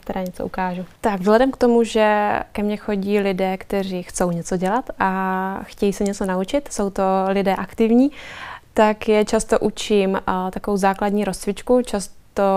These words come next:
znáte rozcvičky, které se učíte už na základní škole, v tělocviku a tak dále. A, tak bych ráda ukázala to, jak ta rozcvička může vypadat trochu jinak. A, takže ani to nebudu moc komentovat, možná si o tom myslete, co chcete,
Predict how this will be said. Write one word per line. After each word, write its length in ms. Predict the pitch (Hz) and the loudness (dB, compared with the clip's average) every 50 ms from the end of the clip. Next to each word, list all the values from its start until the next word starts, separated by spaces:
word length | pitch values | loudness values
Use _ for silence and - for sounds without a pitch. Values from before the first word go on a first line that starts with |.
| 190 190 190 | 4 2 2
znáte 460 | 185 190 202 190 190 185 180 - 196 | 2 2 2 2 2 0 0 0 0
rozcvičky, 440 | 190 190 - - - 185 - - 196 | -2 -2 -4 -6 -8 -4 -2 -2 -2
které 240 | - - 196 196 190 | 0 0 -2 0 0
se 100 | - - | -2 -2
učíte 420 | - 190 - - 190 - 202 185 | -4 -4 -4 -6 -6 -4 -2 -2
už 140 | 185 185 - | -2 -2 -4
na 120 | 196 185 | -4 -4
základní 380 | 180 185 180 - 185 180 185 175 | -4 -4 -4 -6 -6 -6 -6 -6
škole, 320 | - - - 226 220 214 | -6 -4 -2 0 0 0
v 40 | 208 | -2
tělocviku 520 | - - 208 214 208 - - 202 - 208 | -4 -4 -4 -4 -4 -6 -8 -6 -4 -2
a 60 | 196 196 | -4 -2
tak 160 | - 202 190 | -2 -2 -2
dále. 300 | 185 190 185 196 220 247 - - - - - - - - - - - - - - | 0 0 2 2 0 0 -2 -6 -16 -16 -16 -16 -16 -14 -14 -14 -14 -10 -4 0
A, 380 | - 190 185 185 190 190 190 | 2 4 4 6 4 4 4
tak 180 | 190 - 208 202 | 2 2 0 0
bych 160 | 196 214 - | 0 0 2
ráda 240 | 208 202 202 202 196 | 2 2 4 4 2
ukázala 680 | 196 190 202 202 202 190 202 196 196 196 196 196 196 196 | 2 4 4 4 4 4 4 4 6 6 6 4 4 2
to, 180 | - - 196 196 | 2 2 4 4
jak 260 | 202 202 202 196 - | 6 4 4 2 0
ta 140 | - 214 202 | 0 0 2
rozcvička 440 | 202 196 - - - - - 196 | 0 0 -6 -8 -10 -4 -2 0
může 220 | 196 196 196 196 202 | 0 0 2 2 2
vypadat 380 | 185 196 190 196 196 202 202 | 2 2 2 2 2 2 2
trochu 320 | 202 - 214 208 - - 196 | 0 0 -2 -2 0 0 0
jinak. 240 | 175 196 208 269 - - - - - - - - - - - - - - - - - - - | 2 2 0 0 -2 -8 -14 -16 -16 -16 -18 -18 -14 -14 -12 -12 -12 -14 -16 -20 -20 -10 -6
A, 440 | - 190 185 185 180 185 185 180 180 185 180 - - - - - - - - - - - - - - | -4 -4 -4 -2 -2 0 0 0 -2 -4 -6 -10 -12 -20 -20 -20 -20 -20 -20 -20 -20 -20 -20 -12 -6
takže 680 | - 202 196 196 180 185 202 196 190 185 185 185 185 - - - - _ _ _ _ _ _ - - - _ _ _ _ - - - - - - | -2 -2 0 0 2 2 2 4 4 4 2 0 0 -2 -4 -8 -20 _ _ _ _ _ _ -20 -20 -20 _ _ _ _ -20 -18 -16 -4 2 4
ani 180 | 302 311 320 | 4 4 6
to 120 | - - 247 | 8 8 8
nebudu 280 | 247 233 220 254 254 | 10 10 8 8 8
moc 160 | 247 262 247 - | 8 8 6 4
komentovat, 680 | - 208 196 202 208 226 269 262 247 262 269 262 - | 2 2 4 4 4 6 6 6 8 8 8 8 8
možná 520 | 240 226 226 220 208 214 220 214 208 214 214 | 4 4 4 4 4 4 4 6 6 4 4
si 220 | 208 - 240 233 | 2 2 2 2
o 60 | 220 | 4
tom 140 | - 220 214 | 4 4 4
myslete, 340 | 214 214 - 220 214 226 214 | 4 4 2 2 2 2 2
co 140 | - 247 233 | 2 0 -4
chcete, 580 | - - - 196 190 - - 226 226 220 190 | 0 2 4 4 4 6 6 6 6 6 4